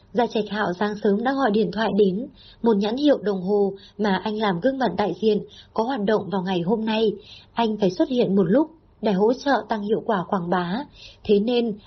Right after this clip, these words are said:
anh muốn Tô Lạc Lạc cùng đi. Tô Lạc Lạc nghĩ đến việc lần trước bị phóng viên nhận ra, bây giờ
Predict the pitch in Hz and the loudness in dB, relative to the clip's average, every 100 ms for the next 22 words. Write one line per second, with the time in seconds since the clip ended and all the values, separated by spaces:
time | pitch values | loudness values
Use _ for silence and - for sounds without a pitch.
0 | - 233 214 196 180 285 269 214 208 196 | -6 -4 0 0 0 0 0 0 0 -2
1 | 175 226 180 180 220 214 - _ _ _ | 0 -2 -2 0 -2 -4 -10 _ _ _
2 | _ _ _ _ _ - 247 226 202 208 | _ _ _ _ _ -4 -2 0 0 0
3 | 196 180 214 220 196 226 226 214 180 - | 0 -2 -2 -2 0 0 0 2 0 0
4 | 311 320 247 - 175 185 247 202 220 175 | -2 0 -2 0 -2 0 0 0 -2 -2
5 | 240 220 220 208 - - - 285 269 226 | -4 -4 -4 -10 -20 -20 -2 0 2 2
6 | 208 196 | 2 0